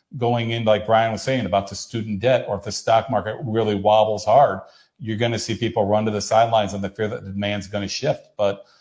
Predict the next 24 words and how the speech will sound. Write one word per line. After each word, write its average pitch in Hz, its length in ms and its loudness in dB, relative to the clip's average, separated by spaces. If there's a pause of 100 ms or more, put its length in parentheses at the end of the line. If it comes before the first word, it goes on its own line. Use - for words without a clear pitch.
(220)
right 151 220 4
now, 156 300 8
I 127 60 4
mean, 123 240 2
on 123 140 0
the 117 60 2
bright 110 260 4
side, 123 280 2
the 131 80 -2
jobs 123 340 4
number 151 180 2
we 147 140 2
got 131 320 2
was 117 260 -6
phenomenal 123 520 2
jobs 123 340 2
number. 101 260 -6
The 98 120 -10
economy 135 440 -2
still 139 540 -2
is 113 140 -6
going 120 300 -4
relatively 113 440 0
strong. 131 480 -2